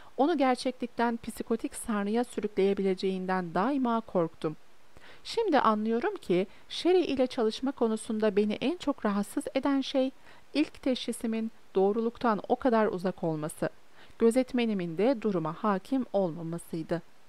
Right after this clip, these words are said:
Haftalar boyu küçücük bir odada tanıdığımı sandığım biriyle oturmuştum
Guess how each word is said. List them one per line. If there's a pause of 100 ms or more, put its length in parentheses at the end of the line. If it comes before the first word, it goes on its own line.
(280)
Haftalar
boyu
küçücük
bir
odada
tanıdığımı
sandığım
biriyle
oturmuştum